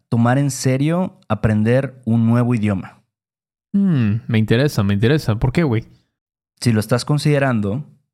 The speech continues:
Speaker 1: o quieres viajar en la primavera, o tal vez en el verano a otro continente,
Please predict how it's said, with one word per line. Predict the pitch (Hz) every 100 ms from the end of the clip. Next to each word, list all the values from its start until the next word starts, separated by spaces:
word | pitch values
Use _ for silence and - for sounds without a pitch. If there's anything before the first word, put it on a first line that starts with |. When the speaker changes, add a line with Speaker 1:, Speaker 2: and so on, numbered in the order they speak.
| _ _ _ _ _
Speaker 1:
o | 151 190 - -
quieres | - 165 151
viajar | 139 - 139 135
en | - 107
la | 101
primavera, | 107 101 101 139 156 156 151 160 - _ _ _ _ _
o | 107
tal | 117 113
vez | 110 113 113 - -
en | 110
el | 101 95
verano | 101 117 131 127 131 -
a | 104
otro | 101 110
continente, | 110 98 98 107 113 110 104 151